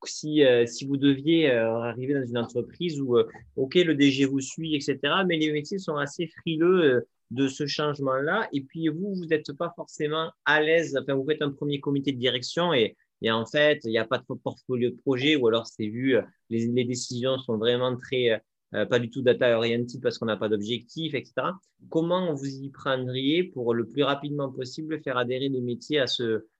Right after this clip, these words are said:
à ce portfolio de projet, à cette, à cette, ce pilotage par la valeur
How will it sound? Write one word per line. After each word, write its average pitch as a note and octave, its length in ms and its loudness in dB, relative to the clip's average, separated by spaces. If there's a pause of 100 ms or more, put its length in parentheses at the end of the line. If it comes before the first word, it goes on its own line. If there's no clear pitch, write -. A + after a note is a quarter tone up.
(120)
à A2 80 -4
ce - 140 -8
portfolio B2+ 500 -4
de B2+ 60 -14
projet, C3 400 -2
à C#3 80 0
cette, B2+ 260 -4 (380)
à A2 80 -4
cette, A#2+ 320 -6
ce - 260 -10
pilotage C3 520 -2
par A2+ 120 -2
la A2+ 100 0
valeur C3 340 2